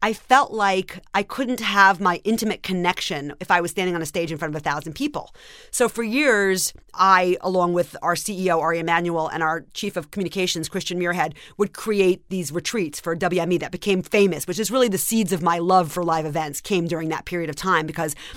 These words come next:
our company would get to see these amazing speakers from Elon Musk to Sheryl Sandberg. You know, it was Bill Clinton, Al Gore. It was just extraordinary. And I wanted everybody to be able to, to experience it. You know, I'm constantly,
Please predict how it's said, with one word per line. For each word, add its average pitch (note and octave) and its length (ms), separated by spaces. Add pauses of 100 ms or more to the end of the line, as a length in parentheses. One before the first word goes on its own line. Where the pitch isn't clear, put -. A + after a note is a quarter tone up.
(160)
our G3+ 120
company A3 340
would F3+ 120
get F3 140
to - 80
see G#3+ 220
these F#3 160
amazing F3+ 840 (440)
speakers F#3+ 720
from F3+ 160
Elon F#3 320
Musk D#4 220
to - 80
Sheryl F3+ 240
Sandberg. G3+ 520
You G#3+ 80
know, E3+ 100
it E3+ 60
was G3 200
Bill F#3+ 340
Clinton, B3 400
Al F#3 160
Gore. G#3+ 260
It E3 60
was F#3+ 140
just A3+ 160
extraordinary. F#3 960 (420)
And G#3+ 140
I - 20
wanted C4+ 380
everybody F3 540
to D#3 100
be D#3 120
able C#3+ 180
to, C#3+ 220 (180)
to E3+ 180
experience D3 600
it. - 140
You F3+ 80
know, F3+ 60
I'm F3+ 100
constantly, G#3+ 880